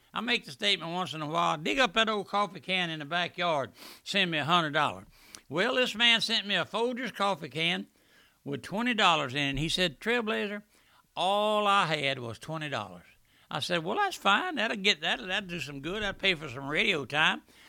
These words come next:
But I appreciate every one of you that helped me with the broadcast. I failed to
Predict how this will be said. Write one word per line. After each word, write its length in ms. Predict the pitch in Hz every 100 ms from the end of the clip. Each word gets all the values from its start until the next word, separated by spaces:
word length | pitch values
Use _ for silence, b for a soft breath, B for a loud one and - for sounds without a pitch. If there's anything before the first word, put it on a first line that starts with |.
| B
But 140 | - 214
I 100 | 226
appreciate 600 | 190 185 175 - 156 147
every 180 | 156 147
one 240 | 151 151
of 160 | 156 156
you 80 | 156
that 200 | 123 117
helped 260 | 139 -
me 80 | 135
with 180 | 123 131
the 80 | 127
broadcast. 680 | 143 151 131 143 156 151
I 160 | 113 110
failed 340 | - 139 139
to 100 | 123